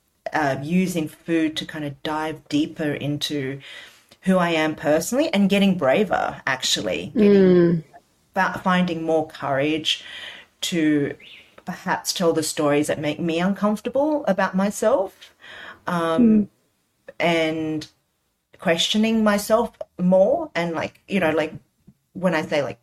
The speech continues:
Speaker 1: Tender Heart was a book that I could never have written ten years ago because I wasn't ready to confront
Speaker 2: Mm-hmm.
Speaker 1: feelings that I had, um, and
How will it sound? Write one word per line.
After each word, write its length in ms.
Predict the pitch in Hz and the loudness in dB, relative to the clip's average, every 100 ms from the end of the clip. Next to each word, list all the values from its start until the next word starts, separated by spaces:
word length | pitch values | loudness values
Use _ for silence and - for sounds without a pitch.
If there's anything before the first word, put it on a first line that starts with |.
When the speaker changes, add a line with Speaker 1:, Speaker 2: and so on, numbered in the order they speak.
| - | -10
Speaker 1:
Tender 280 | 175 180 | -4 -2
Heart 300 | 156 170 165 | -2 0 0
was 180 | 165 170 _ | -2 -6 _
a 100 | - | -4
book 320 | 147 190 - - | -2 -2 -2 -2
that 140 | 147 | -4
I 80 | 156 | -4
could 180 | - 175 | -6 -2
never 260 | 165 160 | 0 0
have 140 | 156 147 | 0 0
written 400 | 208 208 123 120 - _ - | -2 -2 -8 -10 -18 _ -6
ten 260 | 180 160 | -2 -2
years 240 | 151 170 123 | -2 -4 -6
ago 440 | - 67 - - - - - - - | -6 -6 -6 -10 -16 -20 -20 -20 -8
because 400 | 170 - 156 139 | -8 -4 -2 2
I 100 | 147 | 2
wasn't 380 | 175 139 123 139 | 2 0 -4 -4
ready 320 | 139 131 123 | -4 -4 -6
to 500 | - 139 113 73 - _ _ _ | -4 -4 -6 -8 -12 _ _ _
confront 560 | - 170 - - 220 180 | -8 -6 -6 0 0 4
Speaker 2:
Mm-hmm. 260 | 220 208 - _ _ _ | 4 2 -2 _ _ _
Speaker 1:
feelings 480 | 180 180 190 202 190 | -2 0 2 0 0
that 120 | 190 | 0
I 100 | 190 | 0
had, 520 | 190 180 190 196 202 - - - - - - | -2 -2 -2 -2 -4 -6 -16 -14 -16 -14 -6
um, 720 | 147 143 143 143 143 139 127 - | -4 -2 -2 -4 -4 -4 -6 -6
and 560 | 147 135 127 131 127 | -4 -4 -6 -8 -12